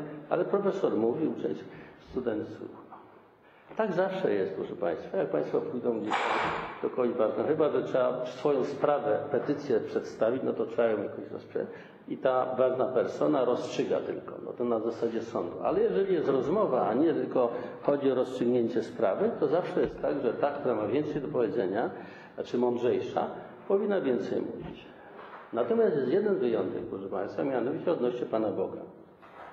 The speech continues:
W momencie, kiedy jest spotkanie człowieka z Bogiem, to Pan Bóg ma milczeć, a człowiek ma gadać.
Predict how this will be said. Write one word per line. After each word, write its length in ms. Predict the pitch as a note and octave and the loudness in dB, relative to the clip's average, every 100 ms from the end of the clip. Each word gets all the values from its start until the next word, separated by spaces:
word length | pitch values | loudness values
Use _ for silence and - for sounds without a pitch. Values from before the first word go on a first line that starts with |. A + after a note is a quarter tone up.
| - - - - - - - _ | -20 -20 -20 -20 -20 -20 -20 _
W 40 | |
momencie, 400 | A#2 C#3+ A#3+ - | 0 2 2 0
kiedy 280 | F3+ D3+ C#3+ | 0 0 2
jest 160 | C#3 C#3 | 0 0
spotkanie 460 | A#2 - E3 D3 | -2 0 2 2
człowieka 420 | A#2 - B2 G#2+ F#2 | 0 0 0 2 0
z 160 | - | 0
Bogiem, 460 | A2 A#2+ A#2 A#3+ A#2+ - - - | 0 2 2 2 0 -4 -6 -2
to 80 | |
Pan 220 | B2 G3+ G3 | 2 2 2
Bóg 140 | E3 | 2
ma 160 | A#2+ G#2+ | 4 2
milczeć, 440 | F#3 G3+ - F3 | 0 0 -2 -2
a 60 | C3 | -2
człowiek 220 | - A#2+ | -2 -2
ma 120 | A2+ | 0
gadać. 440 | F#2 - - - | 0 -2 -4 -10